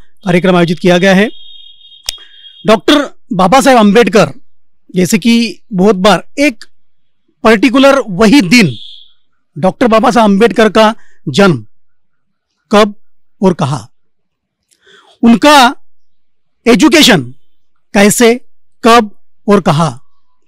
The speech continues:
उनकी शादी किससे और कब, उन्होंने अपने पूरे जीवन काल में किन किन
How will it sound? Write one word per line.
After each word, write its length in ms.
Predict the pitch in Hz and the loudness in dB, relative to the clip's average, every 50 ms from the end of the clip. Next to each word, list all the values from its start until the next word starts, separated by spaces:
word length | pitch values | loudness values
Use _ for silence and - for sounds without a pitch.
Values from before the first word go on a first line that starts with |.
| _ _ _ _ - | _ _ _ _ 0
उनकी 280 | 247 247 - 330 302 | 2 2 4 4 2
शादी 440 | - - 247 233 208 196 262 214 151 - - - - - - - - | 4 4 2 2 4 4 2 2 2 -2 -8 -16 -20 -20 -20 -2 0
किससे 420 | 233 226 - - - 277 262 247 - - - - - | 0 0 0 0 2 2 2 2 2 -2 -12 -6 -2
और 140 | 240 233 208 - - | 0 0 0 0 0
कब, 300 | 208 208 196 151 127 127 - - - - - - _ - | 2 2 2 2 -2 -8 -16 -20 -20 -20 -20 -20 _ 0
उन्होंने 300 | 214 226 285 302 302 320 | 2 4 6 6 6 6
अपने 380 | 302 254 185 - 262 269 294 294 | 4 2 2 2 2 2 2 2
पूरे 460 | - - - 262 247 269 294 311 302 | 0 -2 0 2 4 4 4 4 4
जीवन 340 | 185 185 226 226 247 247 208 | 2 2 2 4 4 2 2
काल 280 | - 226 220 220 226 | 2 2 4 4 4
में 300 | 220 220 226 190 143 127 - - - - - - - _ _ _ _ _ _ _ _ _ _ _ _ _ _ _ _ _ _ _ _ _ _ _ | 4 4 4 2 0 -2 -8 -16 -20 -20 -20 -20 -20 _ _ _ _ _ _ _ _ _ _ _ _ _ _ _ _ _ _ _ _ _ _ _
किन 240 | - 269 302 285 269 | 2 4 4 4 4
किन 400 | 196 - - 247 262 254 233 220 | 2 0 0 2 2 2 2 0